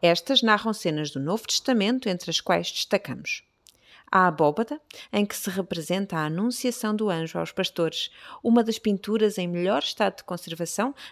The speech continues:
na qual é possível apreciar uma cena de pastoreio na montanha leonesa medieval. As duas abóbadas centrais, a Última Ceia, na qual se destaca uma personagem,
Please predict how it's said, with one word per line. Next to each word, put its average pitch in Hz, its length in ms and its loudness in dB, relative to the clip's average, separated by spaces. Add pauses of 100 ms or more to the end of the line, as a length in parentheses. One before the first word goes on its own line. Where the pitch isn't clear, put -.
na 247 120 4
qual 254 200 2
é 277 60 0
possível 190 480 -2
apreciar 180 580 0
uma 175 180 -4
cena 190 360 -4
de 160 100 -10
pastoreio 190 680 0
na 185 100 -2
montanha 185 500 -2
leonesa 156 480 -4
medieval. 147 640 0 (1300)
As 185 140 0
duas 185 260 2
abóbadas 147 460 0
centrais, 147 640 -4 (320)
a 214 80 2
Última 240 360 0
Ceia, 143 380 -4 (360)
na 208 120 2
qual 208 200 4
se 202 240 -4
destaca 190 500 2
uma 165 160 -2
personagem, 151 680 -4